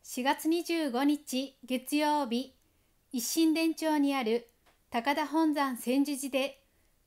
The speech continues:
二千十六年ジュニアサミットin三重県内分散型体験交流行事が行われました。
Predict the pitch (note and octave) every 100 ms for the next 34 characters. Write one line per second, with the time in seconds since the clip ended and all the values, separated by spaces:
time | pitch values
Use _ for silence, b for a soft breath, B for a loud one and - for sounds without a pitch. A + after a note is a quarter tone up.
0 | - A#3 A#3 E4 C#4 A3 B3+ D4 D4 C4+
1 | B3 A3+ - _ - - B3 D4 D4 D4
2 | D4 C#4+ - - A#3 A#3 - - A#3 A3
3 | B3 C4+ B3 - _ _ _ _ - D4
4 | D4 C4+ A#3+ F#3 A#3 C#4 C#4+ C#4+ C4+ C4
5 | C4 C4 - _ - A#3 A#3 B3+ B3 A#3+
6 | _ - C#4+ D#4+ D#4+ E4+ F4 E4+ D#4 D4
7 | G3 A3 A#3 B3 B3+ C4 C4 A#3+ A#3+